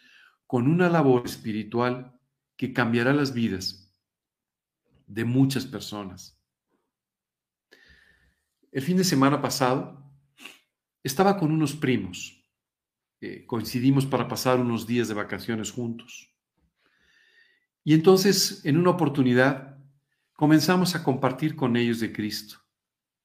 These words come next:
Compartimos, empezamos a hacerlo a través de explicarles algunas actividades de mi parte. Y hubo un momento que simplemente les dije, "Mira, esto es realmente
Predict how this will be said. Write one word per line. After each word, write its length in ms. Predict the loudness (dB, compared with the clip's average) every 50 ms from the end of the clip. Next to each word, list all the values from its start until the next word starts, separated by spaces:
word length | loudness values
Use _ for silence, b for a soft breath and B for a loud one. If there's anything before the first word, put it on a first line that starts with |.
| _ _ _ _ _ _ _ _ _ _ _
Compartimos, 720 | -8 -2 -2 -2 0 2 2 2 2 2 0 0 -2 -6
empezamos 420 | -4 -4 0 2 2 2 4 2
a 60 | 0 0
hacerlo 340 | 2 2 2 4 4 2
a 60 | 0 0
través 360 | 0 0 2 2 2 2 2
de 260 | 0 0 0 B B B B B B B
explicarles 720 | -10 -10 -8 -4 -4 -4 0 4 4 4 6 4 2 0 -2
algunas 320 | -2 0 -2 -2 -2 -4
actividades 760 | -6 -8 -6 -8 -6 -6 -4 -2 0 0 2 0 0 -2 -4
de 60 | -6
mi 120 | -6 -8
parte. 560 | -6 0 2 2 2 2 -2 -6 -8 -8 -10 -12 -18 -20 _ _ _ _ _ _ _ _ _ _ _ _ _ _ _ _ _ _ _ _ _ _ _ _ _ _
Y 100 | 0 2
hubo 80 | 4
un 100 | 4 4
momento 440 | 4 4 4 4 2 2 2 0 0
que 100 | 2 0
simplemente 1040 | 0 0 -2 -2 0 0 2 2 2 2 0 0 2 2 0 0 0 -4 -10 -18 -20 -20 -20 _ _ _ _ _ _
les 200 | -2 0 0 0
dije, 180 | 0 -2 0 2
"Mira, 500 | 4 6 6 6 4 0 -6 -14 -18 -20 _ _ _ _ _ _ _ _ _ _ _ _
esto 320 | 0 2 2 2 2 0 -2
es 80 | 2
realmente 760 | 4 4 4 4 2 0 0 -2 -2 -6 -6 -8 -10 -16 -20